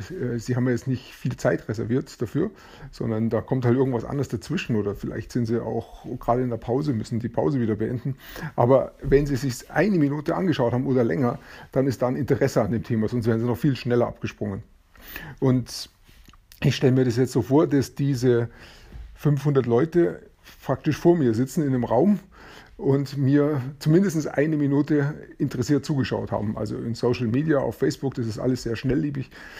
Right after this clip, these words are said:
da ist eine Minute schon sehr lange. Ähm, ich bin vor einiger Zeit mit einem Kunden unterwegs gewesen, der seine Produkte verkauft, indem er Vorträge hält.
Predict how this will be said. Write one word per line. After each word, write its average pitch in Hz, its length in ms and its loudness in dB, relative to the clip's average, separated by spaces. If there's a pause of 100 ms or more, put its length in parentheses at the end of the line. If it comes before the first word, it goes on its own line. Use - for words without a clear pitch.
(160)
da 117 140 2
ist - 200 -4
eine 135 240 2
Minute 135 300 0
schon 143 200 0
sehr 147 140 2
lange. 120 280 -4 (840)
Ähm, 117 640 0
ich - 180 -8
bin 175 180 2
vor 131 360 -2
einiger 135 420 -2
Zeit 147 420 -4
mit 120 260 -4
einem 110 420 -2 (360)
Kunden 170 300 -2
unterwegs 123 400 -2
gewesen, 120 540 -2
der 117 340 -2 (720)
seine 147 360 0
Produkte 151 420 -4
verkauft, 127 720 -2 (480)
indem 127 520 0
er 131 140 -2
Vorträge 110 520 -2
hält. - 220 -10